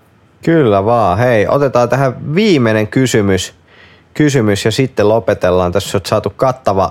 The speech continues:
kattava leikkaus yrityssuhdejaostosta eli yrpästä ja sen toiminnasta ja miksi kannattaisi lähteä mukaan. Tota, kerro sä nyt Akke vielä, meillä on tulossa hallitusrakennemuutos tässä. Ää, neljäs päivä tosiaan,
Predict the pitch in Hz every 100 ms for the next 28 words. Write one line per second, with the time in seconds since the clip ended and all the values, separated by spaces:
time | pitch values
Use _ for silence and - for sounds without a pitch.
0 | - 143 143 104 101 107 101 - 95 90
1 | - - _ - - - - 139 135 120
2 | 104 110 107 110 110 101 - 101 - 95
3 | 98 101 117 131 107 95 - - 110 110
4 | 110 101 113 110 95 92 85 - 92 107
5 | 131 - 101 92 85 82 87 82 92 87
6 | 92 101 - 87 90 113 110 - 120 117
7 | 117 - 151 135 - 139 127 123 127 131
8 | 120 123 127 127 127 - - 139 165 131
9 | 123 123 117 113 127 127 104 101 - 95
10 | - 98 98 - - - - - - 98
11 | 98 98 98 98 98 - _ _ - 135
12 | 135 117 - 117 107 110 107 110 104 104
13 | 98